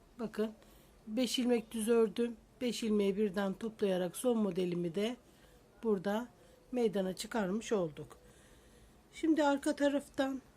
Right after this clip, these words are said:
yani ters taraftan lastiğimizi uygulayacağız. Yine altı ilmeğimizi,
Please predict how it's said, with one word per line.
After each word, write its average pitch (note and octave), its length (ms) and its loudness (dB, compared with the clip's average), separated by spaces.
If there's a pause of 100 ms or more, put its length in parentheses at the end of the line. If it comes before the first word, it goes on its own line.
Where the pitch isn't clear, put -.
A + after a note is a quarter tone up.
(880)
yani A#3+ 200 -4
ters B3 340 -4
taraftan A#3 640 -2 (2750)
lastiğimizi G#3+ 600 0
uygulayacağız. F3+ 840 -2
Yine A#3 220 2
altı A3+ 400 -2
ilmeğimizi, G3+ 880 0